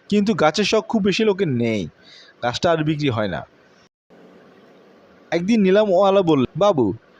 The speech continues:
গাছটা তো সুবিধে হচ্ছে না, তুমি নিয়ে যাবে ফেরত?" কিন্তু ফেরত নিয়ে গিয়ে তার রাখবার জায়গা নেই, থাকলে এখানে সে বিক্রির জন্য দিয়েই বা যাবে কেন?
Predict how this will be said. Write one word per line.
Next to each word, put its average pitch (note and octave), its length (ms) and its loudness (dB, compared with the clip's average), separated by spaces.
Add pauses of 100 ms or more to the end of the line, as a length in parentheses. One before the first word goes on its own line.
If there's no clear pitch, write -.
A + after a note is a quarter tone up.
(180)
গাছটা C3+ 300 -2
তো G#3+ 120 -4
সুবিধে A3+ 340 0
হচ্ছে C3+ 340 -2
না, C2 180 -10 (260)
তুমি E3+ 180 -2
নিয়ে D3+ 220 0
যাবে F3+ 240 0
ফেরত?" G3 340 0 (1300)
কিন্তু B3+ 280 0
ফেরত A3 300 2
নিয়ে A3 280 0
গিয়ে G3+ 200 2
তার G3 220 2
রাখবার E3+ 300 0
জায়গা D3+ 280 0
নেই, D#3+ 200 -2 (600)
থাকলে G3 300 -2
এখানে F#3+ 220 0
সে G3+ 160 -2
বিক্রির F3+ 260 -2
জন্য F3+ 240 0
দিয়েই D#3 300 2
বা E3 140 0
যাবে C3 240 0
কেন? E2 200 -10